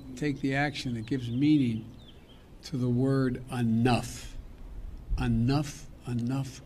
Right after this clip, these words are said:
enough. Because what they want you to know, what they want you to do is not just listen. Every day in this country,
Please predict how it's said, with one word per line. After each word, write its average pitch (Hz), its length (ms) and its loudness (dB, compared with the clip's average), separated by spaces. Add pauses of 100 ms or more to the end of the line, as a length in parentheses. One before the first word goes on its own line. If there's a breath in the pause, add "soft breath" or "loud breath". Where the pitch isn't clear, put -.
enough. 117 560 -4 (1040 loud breath)
Because 135 320 0
what 185 200 0
they 170 140 2
want 156 460 2
you 151 120 2
to 135 80 2
know, 131 460 2 (920)
what 135 160 -6
they 131 120 2
want 147 340 2
you 127 120 -2
to - 20 -2
do 147 200 0
is 123 260 -10
not 175 220 0
just - 340 -2
listen. 135 420 0 (1300)
Every 180 460 2
day 160 440 4
in 143 160 2
this 147 220 0
country, 151 540 -4